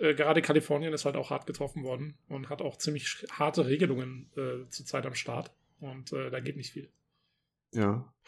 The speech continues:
Speaker 2: Du hast gerade ein schönes Stichwort reingeschmissen. Harte Regelungen. Hast du diese Geschichte mitbekommen von dieser anderen Kette? Jetzt nicht GameStop,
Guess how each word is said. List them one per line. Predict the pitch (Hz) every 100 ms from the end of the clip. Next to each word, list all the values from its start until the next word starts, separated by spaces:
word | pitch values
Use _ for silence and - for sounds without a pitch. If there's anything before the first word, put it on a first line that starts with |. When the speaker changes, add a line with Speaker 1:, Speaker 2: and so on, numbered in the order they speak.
| - - - - -
Speaker 2:
Du | - 147
hast | 196
gerade | 196 180
ein |
schönes | - 185
Stichwort | 180 147 110
reingeschmissen. | 104 98 98 101 104 -
Harte | - 202 165
Regelungen. | 147 139 110 95 -
Hast | 143 175
du | 190
diese | 180 147
Geschichte | 131 - 202 160
mitbekommen | - - 165 160
von | 143
dieser | 135 131 - -
anderen | 160 190 185
Kette? | 180 147
Jetzt | 139
nicht | 180 202
GameStop, | - 120 175 - 254 269 -